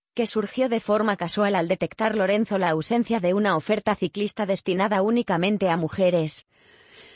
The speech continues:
ha ido creciendo de una manera notable hasta alcanzar un número importante de participantes. La verdad es que este crecimiento que estamos teniendo es increíble. Están viniendo muchas mujeres a las quedadas.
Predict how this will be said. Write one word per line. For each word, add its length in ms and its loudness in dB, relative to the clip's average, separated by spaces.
ha 160 2
ido 220 2
creciendo 520 2
de 120 2
una 220 2
manera 340 2
notable 460 0
hasta 260 0
alcanzar 540 0
un 160 2
número 300 4
importante 680 0
de 100 0
participantes. 880 -2
La 140 2
verdad 360 0
es 160 2
que 180 0
este 220 -2
crecimiento 640 0
que 180 2
estamos 400 -2
teniendo 460 2
es 180 0
increíble. 680 0
Están 380 0
viniendo 420 2
muchas 340 -2
mujeres 460 0
a 60 0
las 180 0
quedadas. 680 -2